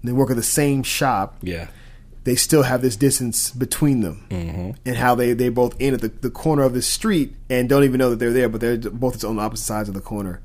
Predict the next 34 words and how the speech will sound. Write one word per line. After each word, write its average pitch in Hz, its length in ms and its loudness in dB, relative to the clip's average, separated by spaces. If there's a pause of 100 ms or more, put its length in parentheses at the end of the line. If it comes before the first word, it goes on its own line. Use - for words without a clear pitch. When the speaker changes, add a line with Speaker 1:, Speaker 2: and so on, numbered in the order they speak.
(140)
Speaker 1:
I'm 117 80 -12
like, 110 140 -10
"Ah, 113 180 -4
that's, - 400 -8 (100)
it's - 140 -16
kinda, 101 340 -4 (120)
you 92 100 -8
know, 82 180 -8 (480)
poetic 110 380 0
to 90 240 -10
kick - 160 -14
it 101 60 -8
off 92 180 -8
that 78 160 -8
way." 85 300 -10 (240)
Speaker 2:
Yeah, 82 240 -6
I 123 60 0
enjoyed 113 340 6
that 95 160 0
opening 90 300 -2
sequence. 87 460 -4
It's, 85 200 -4
uh, 80 260 -4
you 90 80 -6
got 87 380 -2 (540)
Tachina. 120 580 -2 (240)
Is, 95 120 -2
am 113 140 2
I - 40 2
saying 135 220 0
her 127 60 0
name 127 260 0
right? 127 300 0 (220)
Uh, 98 500 0